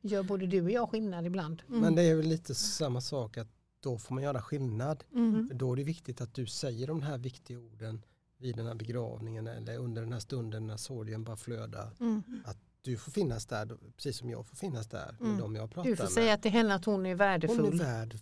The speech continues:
Speaker 3: värdefull
Speaker 1: Mer.
Speaker 3: och värd mer.
Speaker 1: Ja.
Speaker 2: Mm.
Speaker 3: Och man kan prata och man kan till och med skratta
Speaker 2: Mm.
Speaker 3: ihop.
Speaker 2: Mm.
Speaker 3: Och då lyfter,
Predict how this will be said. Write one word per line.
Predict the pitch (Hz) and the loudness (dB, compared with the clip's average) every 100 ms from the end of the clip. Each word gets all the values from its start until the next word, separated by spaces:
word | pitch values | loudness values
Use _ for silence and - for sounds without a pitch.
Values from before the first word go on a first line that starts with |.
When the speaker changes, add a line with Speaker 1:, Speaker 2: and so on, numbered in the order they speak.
| - | -12
Speaker 3:
värdefull | - 131 202 180 | -6 0 2 4
Speaker 1:
Mer. | 175 | 2
Speaker 3:
och | 113 107 | 0 -2
värd | 117 95 98 | -2 -4 -4
mer. | 110 165 202 170 | -4 -2 -2 0
Speaker 1:
Ja. | 165 202 | 0 2
Speaker 2:
Mm. | 214 190 - _ _ _ - | 0 0 -6 _ _ _ -8
Speaker 3:
Och | 147 | -2
man | 143 | 0
kan | 135 | 0
prata | 123 139 117 - 113 110 | -2 -4 -4 -2 -2 -2
och | - 120 | -8 -6
man | 113 | -4
kan | 110 117 | -4 -6
till | 127 110 | -4 -4
och | |
med | 107 104 | -2 -4
skratta | - 113 - - 98 110 - - | -4 -6 -8 -8 -8 -8 -10 -2
Speaker 2:
Mm. | 220 | 2
Speaker 3:
ihop. | - 127 - - _ | 2 0 -6 -20 _
Speaker 2:
Mm. | 233 220 - _ _ | -4 -2 -4 _ _
Speaker 3:
Och | |
då | 127 | -4
lyfter, | 120 123 - - - 127 | -2 -2 -4 -10 -6 -6